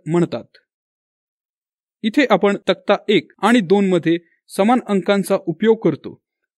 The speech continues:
पण तरीही आपल्याला त्या दोघांच्या मध्याची किंमत वेगवेगळी मिळते. तुम्ही सांगू शकता का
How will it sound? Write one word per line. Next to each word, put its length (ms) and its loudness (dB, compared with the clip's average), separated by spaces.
पण 160 4
तरीही 420 2
आपल्याला 440 0
त्या 100 2
दोघांच्या 560 0
मध्याची 640 0
किंमत 460 -2
वेगवेगळी 540 2
मिळते. 360 0
तुम्ही 220 2
सांगू 280 -2
शकता 300 -2
का 180 -2